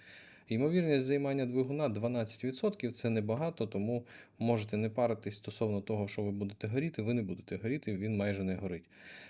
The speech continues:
Радіус огляду двісті вісімдесят два з половиною метри, маскування тридцять п'ять двадцять дев'ять і при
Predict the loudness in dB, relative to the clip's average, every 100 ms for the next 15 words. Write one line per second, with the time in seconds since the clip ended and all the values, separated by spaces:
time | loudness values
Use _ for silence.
0 | -4 2 4 4 2 4 4 4 0 -2
1 | -2 -2 -2 -2 -2 0 0 0 0 0
2 | 0 -2 0 0 0 2 0 0 0 -2
3 | -4 -2 0 -2 -2 -4 -4 -4 -2 0
4 | 0 -2 -2 -4 -2 -2 0 -2 -2 -2
5 | -2 -2 -2 -2